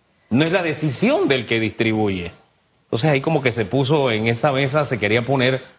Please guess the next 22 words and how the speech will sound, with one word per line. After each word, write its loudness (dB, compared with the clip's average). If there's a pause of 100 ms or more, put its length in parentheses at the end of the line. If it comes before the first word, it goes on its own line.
(140)
la 2
carreta 0
delante 0
de 2
los -2
bueyes. 0
Tú 0
no 0
le 2
puedes -2
imponer 0
a 4
un -4
comercio 0
que 0
tenga -4 (100)
lo 2
que -4
tú -4
quieres 0
que -2
tenga. -4